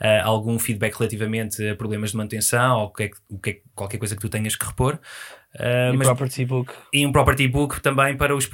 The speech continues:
Speaker 1: os, os clientes que chegam à propriedade não estarem a mandar mensagens constantemente a perguntar onde é que é o esquentador, o que é que, o que é que isto não funciona e tudo mais.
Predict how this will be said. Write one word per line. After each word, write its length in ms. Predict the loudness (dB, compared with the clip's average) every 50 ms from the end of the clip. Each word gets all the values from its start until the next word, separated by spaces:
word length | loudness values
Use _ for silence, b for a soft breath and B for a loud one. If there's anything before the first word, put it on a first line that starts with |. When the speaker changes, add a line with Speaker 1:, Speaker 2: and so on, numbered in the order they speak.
| -8 -6
Speaker 1:
os, 300 | -2 -2 -2 -2 -4 -4
os 160 | -4 -4 -4
clientes 320 | -2 0 2 2 2 2 0
que 100 | -2 -2
chegam 420 | 0 2 2 2 2 2 2 0
à 60 | 0
propriedade 540 | 0 -2 0 0 2 4 6 6 4 4 2
não 120 | 0 -2 -2
estarem 340 | 0 0 0 0 0 0 -2
a 80 | -2 -2
mandar 220 | 0 0 0 0
mensagens 460 | 0 0 2 2 2 2 0 -2 -4
constantemente 500 | -4 -6 -4 -4 -6 -4 -4 -4 -4 -4
a 20 | -6
perguntar 380 | -6 -8 -4 -2 -2 -2 -2
onde 160 | -2 -4 -4 -4
é 20 |
que 120 | -4 -4
é 40 | -4
o 40 | -4
esquentador, 520 | -4 -6 -6 -6 -4 -4 -2 -2 -2 -4
o 60 | -4 -6
que 80 | -8
é 40 | -8
que, 200 | -8 -8 -10 -10
o 40 | -8
que 100 | -8 -10
é 20 |
que 60 | -10
isto 120 | -10 -10 -12
não 60 | -12
funciona 320 | -12 -12 -12 -10 -12 -12
e 20 | -12
tudo 140 | -12 -14 -14
mais. 240 | -14 -16 -18 -20